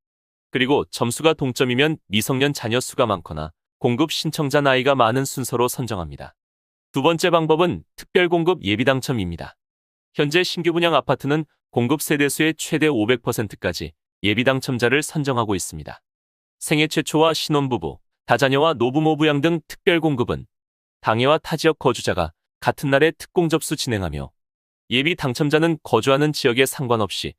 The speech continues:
백 퍼센트 추첨으로 선정합니다. 아파트 예비 당첨 앞번호를 받게 되면 청약 경쟁률이 높은 단지도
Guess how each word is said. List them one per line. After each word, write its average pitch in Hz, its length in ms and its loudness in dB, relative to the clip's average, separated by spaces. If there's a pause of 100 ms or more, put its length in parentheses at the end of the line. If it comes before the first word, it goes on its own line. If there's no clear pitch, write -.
(220)
백 120 160 0
퍼센트 131 380 0
추첨으로 123 480 -2
선정합니다. 85 720 -6 (540)
아파트 160 460 0
예비 135 200 2
당첨 143 340 2
앞번호를 127 420 2
받게 120 260 0
되면 107 300 0 (320)
청약 165 340 0
경쟁률이 143 520 0
높은 143 320 0
단지도 110 460 -2